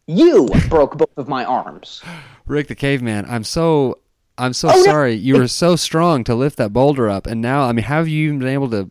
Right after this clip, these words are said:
Speaker 2: to, to hunt or to
Speaker 1: Well,
Speaker 2: gather?
Speaker 1: hang on, hang on here. It gets worse than that. Uh, i-, if I may just
Speaker 2: Surely not. It can't get any
Speaker 1: <laughs>
Speaker 2: worse than
Speaker 1: Sorry.
Speaker 2: breaking your elbows.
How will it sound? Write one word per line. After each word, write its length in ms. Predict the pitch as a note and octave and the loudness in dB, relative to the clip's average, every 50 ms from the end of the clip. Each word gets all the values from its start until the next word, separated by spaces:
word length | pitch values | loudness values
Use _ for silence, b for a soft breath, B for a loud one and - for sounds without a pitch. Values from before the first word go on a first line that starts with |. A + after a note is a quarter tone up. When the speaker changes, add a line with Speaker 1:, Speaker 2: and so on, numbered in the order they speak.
| - | -8
Speaker 2:
to, 180 | - A2 G2 F2+ - _ _ _ | -8 -6 -6 -6 -10 _ _ _
to 100 | - A2+ | -10 -10
hunt 440 | F#2+ - - C#3+ F3 G3 F3 B2+ - | -8 -4 -2 0 0 2 0 -2 -4
or 220 | D2+ G#2+ B2 A#2 G#2 | -6 -4 -4 -4 -2
to 100 | G2 F#2+ | -2 -4
Speaker 1:
Well, 80 | F2+ | -4
Speaker 2:
gather? 380 | F2 F#2+ - C#3+ F#3 F#3+ - A#2 | -2 -2 0 0 2 2 2 2
Speaker 1:
hang 200 | A3 A3+ C4+ A#3 | 2 0 0 -2
on, 100 | G3+ G#3 G3 | -2 -4 -6
hang 220 | - A#3 A3+ G3 | -8 -8 -8 -6
on 80 | D#3+ A#2+ | -6 -8
here. 220 | - G2+ C2+ - _ _ _ _ _ - | -10 -12 -12 -12 _ _ _ _ _ 0
It 140 | - C4+ B3+ | 0 2 4
gets 200 | A3+ C#4 A3 - | 4 2 2 2
worse 360 | G#3+ A#3 G#3 D3 - - - - - | 2 2 2 2 2 -4 -16 -10 -4
than 200 | C#3 D3+ B2 G#2 | -2 -2 -2 -2
that. 260 | F2 - - _ - _ _ _ _ _ _ _ _ - _ _ - | -6 -10 -12 _ -20 _ _ _ _ _ _ _ _ -20 _ _ -10
Uh, 40 | D3 - - | -10 -8 -4
i-, 100 | - D#3+ - | -4 -4 -4
if 100 | - C#3+ | -2 2
I 100 | D#3+ C3+ | 2 2
may 220 | C3+ C3 A#2+ A#2 A2+ | 2 2 0 0 -2
just 360 | G2 - C3 - - - - _ _ _ _ _ | -2 -6 -10 -10 -10 -14 -16 _ _ _ _ _
Speaker 2:
Surely 340 | - - - G#3+ F3 B2 G#2 | -6 2 4 4 4 4 4
not. 320 | G2+ A2 A2+ G#2 F#2 F2 F2 | 2 2 0 0 0 -2 -2
It 120 | G#2 A2+ | -4 -4
can't 200 | - D#3 F3 C3+ | -2 -2 -2 -2
get 140 | G2 F#2+ F2+ | -2 -2 -2
any 120 | F#2+ F#2 F#2 | -2 -2 2
Speaker 1:
<laughs> 60 | G2 | 2
Speaker 2:
worse 200 | G#2 G2 F#2+ - | 2 2 0 0
than 140 | A2 F#2+ F2 | -4 -2 0
Speaker 1:
Sorry. 160 | G#2 G#2+ A2 | 2 2 2
Speaker 2:
breaking 160 | G#2 G2 G#2 F#2+ | 0 -2 -4 -4
your 140 | F2+ F2 G2 | -2 -2 0
elbows. 600 | C#3 D#3 B2+ G#2 E2+ D#2 D#2+ E2 E2+ - - | 0 0 0 0 -4 -4 -6 -10 -10 -12 -16